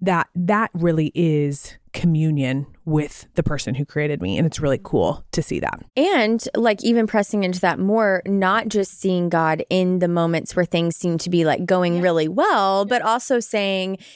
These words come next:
Speaker 2: when you pull into the parking lot and your kids have literally screamed from the second you leave to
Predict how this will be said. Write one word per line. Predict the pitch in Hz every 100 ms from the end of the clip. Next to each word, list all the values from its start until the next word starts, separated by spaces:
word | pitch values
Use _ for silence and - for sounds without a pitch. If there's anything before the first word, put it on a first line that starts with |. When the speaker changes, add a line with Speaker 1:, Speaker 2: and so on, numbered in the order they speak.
| -
Speaker 2:
when | 196 202
you | 208 196 170 185
pull | 262 240
into | 226 233
the | 208
parking | 220 208 214
lot | 196 190
and | 185
your | 185
kids | 208 190
have | 196
literally | 190 190 190 185
screamed | - 185 185
from | 175
the |
second | 175 180 190 160
you | 170
leave | 175 175 175
to | 190 175